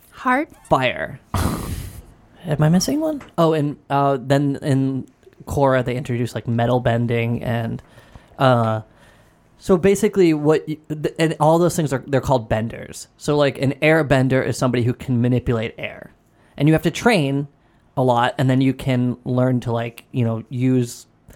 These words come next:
Speaker 2: they're basically like yoga poses, kind of. <laughs> And if you do them right, you can manipulate air. And, uh, then same thing with, like, fire and water and earth. And it just is, like, so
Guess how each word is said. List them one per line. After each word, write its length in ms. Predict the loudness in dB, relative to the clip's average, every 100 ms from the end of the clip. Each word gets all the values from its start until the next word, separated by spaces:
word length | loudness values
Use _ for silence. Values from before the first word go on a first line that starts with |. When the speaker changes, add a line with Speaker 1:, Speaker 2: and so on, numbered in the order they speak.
| _ -6
Speaker 2:
they're 80 | 0
basically 320 | 0 0 0
like 180 | 0 0
yoga 360 | -2 0 0 0
poses, 540 | 2 0 2 -2 -2
kind 260 | -2 0 2
of. 200 | 0 0 0 0
<laughs> 200 | -2 -2
And 160 | 2 2
if 140 | 2
you 80 | 0
do 180 | 2 2
them 200 | 2 4
right, 220 | 2 2
you 80 | -2
can 240 | -2 0 2
manipulate 480 | 0 0 -2 -2 2
air. 360 | 4 4 0 -6 _ _ _ -4
And, 300 | -2 0 0
uh, 260 | 0 -4 -2
then 300 | -2 -2 -6 -12 _
same 200 | -2 0
thing 120 | 0 -2
with, 100 | -2
like, 140 | -6
fire 420 | -2 0 0 -2 -4 -6
and 200 | -6 -6
water 360 | -8 -10 -10
and 140 | -10 -10
earth. 260 | -12 -14 -20 -20 -20 -10 0
And 120 | 2
it 200 | 2 2
just 320 | 2 2 -2
is, 160 | -6 -4
like, 200 | -4 -4
so 680 | -6 -4 0 2 2 0